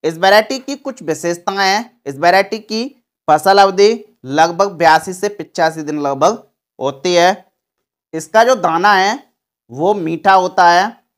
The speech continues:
और इसकी जो बालियां हैं वो लंबी होती हैं, मोटी भी होती हैं और बालियां भरपूर दानों से भरी हुई होती हैं। ये वैरायटी गिरने के प्रति काफ़ी सहनशील है। इसका जो चारा है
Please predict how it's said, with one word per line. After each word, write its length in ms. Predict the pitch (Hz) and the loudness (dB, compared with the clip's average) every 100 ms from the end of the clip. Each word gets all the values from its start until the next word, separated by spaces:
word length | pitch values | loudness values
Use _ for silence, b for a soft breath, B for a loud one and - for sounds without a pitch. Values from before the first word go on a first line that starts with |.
| - | -6
और 240 | 156 196 | -2 -2
इसकी 300 | 180 175 - | -4 -12 -8
जो 120 | 202 196 | -6 0
बालियां 440 | 147 151 160 190 | 4 4 2 -2
हैं 360 | 180 202 - _ | 0 -2 -6 _
वो 120 | 127 160 | -6 -4
लंबी 360 | 143 143 156 | -2 -4 -2
होती 340 | 185 175 175 180 | -2 -2 -4 -4
हैं, 220 | 180 202 - | -4 -4 -6
मोटी 320 | 127 147 170 170 | -6 -6 -4 -4
भी 100 | 185 | -2
होती 320 | 170 - 175 | -4 -4 -2
हैं 260 | 175 208 - _ _ - | -2 -2 -8 _ _ -6
और 120 | 156 139 | -4 0
बालियां 500 | 139 156 175 175 185 160 | 0 0 0 0 0 -2
भरपूर 400 | 139 - 190 214 | -10 -6 -4 -2
दानों 280 | 170 160 156 | 0 0 -2
से 200 | 165 202 254 _ _ _ _ | -2 -4 -4 _ _ _ _
भरी 340 | 117 147 160 | -4 0 2
हुई 200 | 190 180 | 2 2
होती 320 | 196 180 180 180 | 2 0 -2 -2
हैं। 300 | 180 208 - _ _ _ - | -2 -2 -6 _ _ _ -10
ये 220 | 120 202 | -2 2
वैरायटी 500 | 226 220 208 208 220 277 _ _ _ _ | 6 6 4 0 -6 -8 _ _ _ _
गिरने 360 | 139 165 196 | -6 -2 -2
के 140 | 220 214 | -2 -2
प्रति 280 | 214 196 - | -2 -6 0
काफ़ी 460 | 175 160 185 226 269 _ _ | 2 2 2 -6 -8 _ _
सहनशील 600 | - 165 147 160 165 185 | -6 0 0 0 -2 0
है। 340 | 180 196 226 _ _ - | 2 2 0 _ _ -14
इसका 320 | 143 - 185 | -12 -2 0
जो 100 | 208 | 0
चारा 440 | 208 - 156 170 180 | -2 2 4 6 6
है 200 | 180 | 6